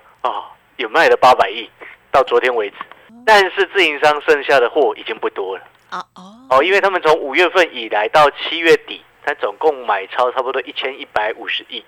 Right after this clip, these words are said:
Speaker 2: 对，很积极。
Speaker 1: 哦，
Speaker 2: 嗯。
Speaker 1: 然后呢，剩下已经卖了八百亿。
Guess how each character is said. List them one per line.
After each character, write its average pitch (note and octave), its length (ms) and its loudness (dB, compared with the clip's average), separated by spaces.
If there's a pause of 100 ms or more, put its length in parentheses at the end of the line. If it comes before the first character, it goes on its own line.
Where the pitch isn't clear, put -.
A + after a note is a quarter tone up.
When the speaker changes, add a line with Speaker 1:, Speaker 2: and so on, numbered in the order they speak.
(120)
Speaker 2:
对， B3 180 -14
很 G3+ 160 -18
积 - 180 -16
极。 F#3 400 -20 (120)
Speaker 1:
哦， A2 360 0
Speaker 2:
嗯。 G2+ 80 -18
Speaker 1:
然 C3 160 -2
后 D#3+ 200 2
呢， B2+ 480 -2
剩 C#3+ 140 -4
下 A#2+ 680 4 (120)
已 - 80 -16
经 D#3 120 -8
卖 E3 140 4
了 B2+ 80 2
八 C3 160 4
百 A2+ 160 -2
亿。 G#2+ 180 -16